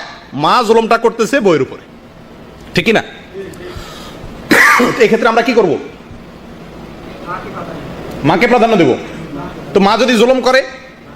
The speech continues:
মা যদি বউর উপরে জুলুম করতে বলে, তাহলে কি আমি সেটা করব? না। মা যদি বলে, "বাবা, তোরে বরে ফিডা, তার জন্য আর কিছু দিবি না", তো মার সেই নির্দেশ কি করা যাবে না? মানা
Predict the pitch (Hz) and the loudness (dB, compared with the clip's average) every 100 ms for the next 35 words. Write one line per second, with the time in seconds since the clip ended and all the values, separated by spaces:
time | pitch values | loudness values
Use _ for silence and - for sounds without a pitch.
0 | - - - - 131 160 196 233 202 220 | -20 -18 -16 -8 0 2 4 4 4 4
1 | 220 233 226 294 277 269 254 214 190 202 | 4 4 4 2 2 0 2 2 2 2
2 | 233 226 226 247 262 285 - - - - | 2 2 2 2 4 2 2 -12 -20 -20
3 | - - - - - - 143 147 107 160 | -20 -20 -20 -20 -20 -10 -4 -2 -4 -12
4 | 180 156 - - - - - - 139 175 | -16 -16 -18 -18 -18 -16 -14 -4 0 2
5 | 233 233 247 226 226 240 214 262 220 - | 4 2 2 2 4 4 4 4 2 0
6 | - - - - - - - - - - | -12 -16 -20 -18 -16 -12 -12 -14 -18 -4
7 | - 226 214 226 214 214 127 - - - | 2 4 4 2 2 0 0 -4 -20 -20
8 | - - - - - - - - - - | -20 -20 -20 -20 -20 -20 -18 -18 -16 -16
9 | - - - 170 185 220 208 202 214 220 | -16 -16 -4 -2 2 2 4 6 6 4
10 | 165 - - - - - 175 165 202 214 | 2 -2 -14 -18 -16 0 4 4 2 2
11 | - 240 269 233 196 254 247 226 220 208 | 2 4 6 4 4 4 4 4 4 4
12 | 190 190 202 277 | 4 2 4 2